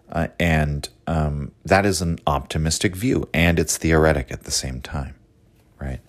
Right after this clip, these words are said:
And it's, uh, not only that, it's a moralistic view, inherently. And so these are all sort of aspects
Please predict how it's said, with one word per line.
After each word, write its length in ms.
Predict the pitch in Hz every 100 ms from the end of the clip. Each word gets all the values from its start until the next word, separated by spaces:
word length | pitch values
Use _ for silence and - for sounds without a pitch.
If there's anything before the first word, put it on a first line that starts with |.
| - _ - - - - -
And 200 | 95 98 -
it's, 380 | 92 - - - -
uh, 380 | 76 69 67 - _ _ -
not 200 | 82 107
only 180 | 104 78
that, 280 | 69 69 -
it's 280 | 78 - -
a 300 | 76 69 69 - _ _ _ _ _ _ _ _ _ _ _ _
moralistic 800 | 87 85 95 80 82 - 76 -
view, 320 | - 65 - _ _ _ _ _
inherently. 640 | - 71 101 101 - - 73 _ _ _ _ _ - _ -
And 160 | 90
so 300 | - 104 98 - - - _ _ _ _ _ _
these 220 | 92 117
are 120 | 120
all 100 | 113
sort 200 | 110 104
of 100 | 87 - -
aspects 800 | 80 80 - 82 80 - -